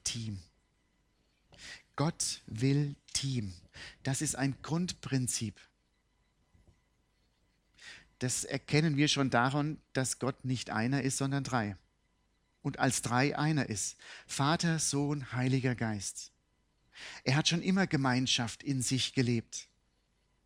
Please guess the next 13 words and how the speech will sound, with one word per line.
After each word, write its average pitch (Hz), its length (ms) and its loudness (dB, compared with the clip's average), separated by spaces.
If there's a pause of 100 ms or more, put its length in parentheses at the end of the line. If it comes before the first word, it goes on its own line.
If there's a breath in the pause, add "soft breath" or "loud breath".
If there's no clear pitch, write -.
(480 loud breath)
Er 139 120 4
hat 165 120 4
schon 175 160 4
immer 196 220 6
die 175 160 2
Ergänzung 151 640 4
gehabt. 120 520 0 (1400 loud breath)
Bei 143 100 8
der 160 140 6
Schöpfung 208 640 2 (500 soft breath)
ist - 240 2
Gott 185 300 4
da 165 320 6